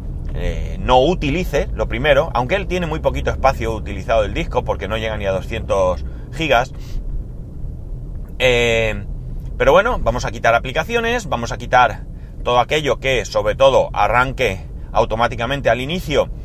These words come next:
que no se use y que, bueno, todo eso hace que, que, que consuma recursos. Y, eh, luego lo que hice fue, eh, optimizar el disco duro, es decir,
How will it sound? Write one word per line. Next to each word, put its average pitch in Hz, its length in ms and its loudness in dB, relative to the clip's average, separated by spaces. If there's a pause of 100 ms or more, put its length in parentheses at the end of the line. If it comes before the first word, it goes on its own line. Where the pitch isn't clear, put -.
(240)
que 113 100 2
no 131 140 0
se 135 160 2
use 104 420 -2 (220)
y 113 120 -8
que, 82 120 -10
bueno, 85 260 -8
todo 95 220 -2
eso 107 160 -2
hace 110 240 -2
que, 98 160 -4 (440)
que, 110 220 -6 (120)
que 101 100 -6
consuma 113 400 0
recursos. 143 640 0 (880)
Y, 208 360 0 (100)
eh, 117 960 4 (460)
luego 151 260 6
lo 160 80 4
que 160 100 -2
hice 175 200 -2
fue, 196 340 6
eh, 117 320 4
optimizar 135 760 2
el 98 360 0
disco 95 300 -6
duro, 80 260 -8
es 110 100 -2
decir, 92 380 -6